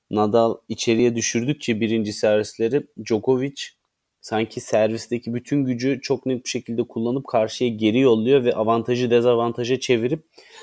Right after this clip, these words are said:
Nadal'ı şaşkına çevirdi ve o nak-, noktadan itibaren zaten gördük hani Nadal,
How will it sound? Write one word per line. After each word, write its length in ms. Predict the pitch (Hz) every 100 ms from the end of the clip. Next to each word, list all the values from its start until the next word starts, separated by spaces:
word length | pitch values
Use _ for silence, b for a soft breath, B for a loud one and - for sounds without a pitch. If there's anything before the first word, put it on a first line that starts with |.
| B -
Nadal'ı 320 | 113 120 147
şaşkına 500 | - 117 - 127 131
çevirdi 520 | - 110 107 117 147
ve 40 |
o 220 | 139 131 147
nak-, 260 | 139 -
noktadan 480 | 131 120 - 123 123
itibaren 580 | 117 - 123 123 127 131
zaten 500 | 123 120 - 156 156 b b b -
gördük 480 | 120 120 120 - -
hani 320 | 113 104 101 - _ -
Nadal, 480 | 113 110 117 117